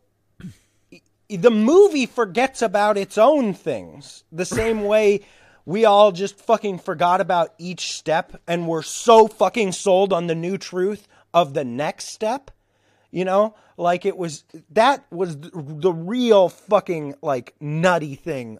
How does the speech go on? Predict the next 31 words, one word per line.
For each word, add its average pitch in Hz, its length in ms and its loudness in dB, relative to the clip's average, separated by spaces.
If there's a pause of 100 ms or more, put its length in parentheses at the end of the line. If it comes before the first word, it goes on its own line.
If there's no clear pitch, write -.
about 127 460 -6
both 151 280 -6
the 143 100 -10
pandemic 147 720 -8 (100)
and 127 260 -10 (120)
this 135 260 -10
movie 123 480 -10 (340)
was, 143 240 -2
like, 135 400 -6 (600)
how 330 460 -2 (220)
is 262 220 -2
everyone 302 580 0
just 285 220 -10 (100)
forgetting? 311 600 0 (160)
Why 277 260 2
doesn't 359 320 -4
anybody 302 480 0
wanna 285 260 2
talk 277 280 0
about 285 240 6
what's 262 160 2
actually 277 420 -2
happening 262 400 0
right 262 220 0
now? 240 380 -2 (460)
You 185 100 -4
know, 202 140 6
there's 247 260 -2
even 349 280 0
a 302 60 6
moment 269 580 2